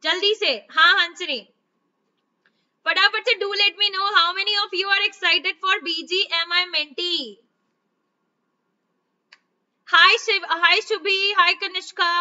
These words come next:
I'm your regular student or not? That's Jenny is asking. Jenny is super regular. Rise and spread of Islam, its impact वाला चैप्टर पढ़ा दो। अ, सृष्टि, I think that is not in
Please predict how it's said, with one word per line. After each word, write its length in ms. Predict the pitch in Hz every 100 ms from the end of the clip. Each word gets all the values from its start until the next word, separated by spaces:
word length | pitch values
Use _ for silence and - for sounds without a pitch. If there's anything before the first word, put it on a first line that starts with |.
| 339
I'm 200 | 302 311
your 120 | 339 349
regular 300 | 311 320 330
student 380 | 349 320 320 320
or 100 | 311
not? 240 | 294 302 285
That's 240 | 294 294
Jenny 260 | 294 262 294
is 60 | 277
asking. 420 | 254 254 285 269
Jenny 260 | 269 269
is 120 | 311 320
super 260 | 285 285
regular. 420 | 277 254 247 226 - _ _ _ 247
Rise 280 | 269 320 381
and 120 | 392
spread 300 | - 330 330
of 180 | 349 359
Islam, 480 | 349 311 285 269 294
its 160 | 285 311
impact 480 | 294 302 311 - -
वाला 240 | 269 277 311
चैप्टर 400 | 311 277 - 294
पढ़ा 240 | 302 254
दो। 120 | 240
अ, 420 | 254 - 247 254
सृष्टि, 480 | 262 311 320 - 415 415
I 100 | 302 294
think 160 | 349 349
that 180 | 294 349
is 80 | 311
not 160 | 320
in 60 | 320